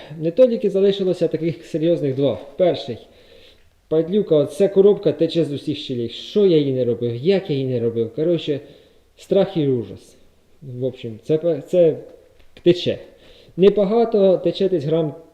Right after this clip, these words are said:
десять-двадцять у день, поки що хай так стоїть.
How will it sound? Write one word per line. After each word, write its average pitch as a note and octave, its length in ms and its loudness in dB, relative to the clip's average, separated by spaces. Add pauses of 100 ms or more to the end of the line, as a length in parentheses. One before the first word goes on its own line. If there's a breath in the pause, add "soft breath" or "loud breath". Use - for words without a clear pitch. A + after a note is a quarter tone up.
(200)
десять-двадцять D3+ 800 2
у D3+ 60 -4
день, F#3+ 360 -2
поки E3 220 -2
що C#3+ 140 -8
хай C3+ 180 -4
так C3 140 -4
стоїть. A2 500 -8